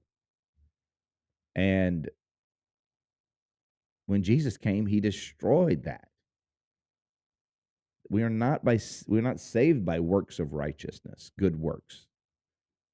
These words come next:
doing good things. We're not sa-, we're saved by grace through faith. It is not of works. <laughs>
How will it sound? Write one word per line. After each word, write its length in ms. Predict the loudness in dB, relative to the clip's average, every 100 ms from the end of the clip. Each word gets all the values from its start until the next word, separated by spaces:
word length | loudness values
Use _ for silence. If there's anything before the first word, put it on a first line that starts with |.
| _ _ _ -8
doing 500 | 4 6 6 2 -4 -8 -4
good 280 | -2 -2
things. 360 | -4 -8 -8 -8
We're 200 | -2 0
not 180 | -2 -4
sa-, 100 | -4
we're 120 | -2
saved 520 | -2 2 4 4 0 -6 -4
by 440 | -2 0 -2 -4 -8 _
grace 500 | -2 0 0 -4 -10 _ -8
through 320 | -4 -4 -6
faith. 500 | _ -12 -10 -10 -16 _ _ _ _ _ _ _ _ _ _
It 140 | -4 -2
is 180 | -2 -4
not 440 | -6 0 4 6
of 80 | 4
works. 480 | 2 -4 _ -20 -20 _ _ _ _ _ _ -20 _ _
<laughs> 80 | -18